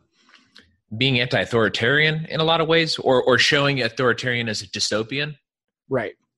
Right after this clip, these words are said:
Speaker 1: Uh, and, I mean, you, you, even with, like, Star Trek, where they're basically, they're space commies, um,
Speaker 2: <laughs>
Speaker 1: there, there's
Speaker 2: Yeah,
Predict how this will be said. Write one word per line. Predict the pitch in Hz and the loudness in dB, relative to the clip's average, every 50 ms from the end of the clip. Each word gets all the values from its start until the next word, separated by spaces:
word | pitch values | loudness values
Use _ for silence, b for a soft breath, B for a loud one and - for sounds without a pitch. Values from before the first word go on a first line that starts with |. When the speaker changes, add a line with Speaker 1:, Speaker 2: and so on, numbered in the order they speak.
| _ _ | _ _
Speaker 1:
Uh, | 104 107 101 95 - | -6 -6 -4 -4 -4
and, | - 117 120 117 113 113 - - _ _ - | -2 0 0 0 0 -2 -6 -10 _ _ -6
I | 127 | -4
mean, | 127 127 135 | -4 -2 -4
you, | 151 156 | -4 -6
you, | 131 - 127 143 143 131 139 | -6 -6 -4 -4 -4 -4 -4
even | 156 190 196 196 | -6 -4 -4 -2
with, | 170 135 113 | -4 0 0
like, | 123 113 - | 0 0 0
Star | - - 131 127 | 0 2 2 2
Trek, | 127 - 120 107 - | 2 0 -2 -2 -2
where | 110 101 | -2 -2
they're | 101 101 95 | -2 -2 -2
basically, | 104 110 110 - 107 101 107 95 | -2 -2 -2 -2 -6 -6 -8 -6
they're | 92 92 | -4 -4
space | 90 - - 123 123 - | -4 -2 -2 -2 -2 -2
commies, | - - 98 90 90 90 90 92 95 - - - - _ _ | -2 -4 -4 -6 -6 -6 -8 -8 -8 -10 -12 -14 -16 _ _
um, | 98 95 92 87 85 87 90 95 B B B B | -6 -6 -4 -6 -6 -8 -12 -14 B B B B
Speaker 2:
<laughs> | B _ _ _ _ _ | B _ _ _ _ _
Speaker 1:
there, | 123 123 - - | 0 0 2 2
there's | 131 123 120 117 | 2 4 4 4
Speaker 2:
Yeah, | 113 | 2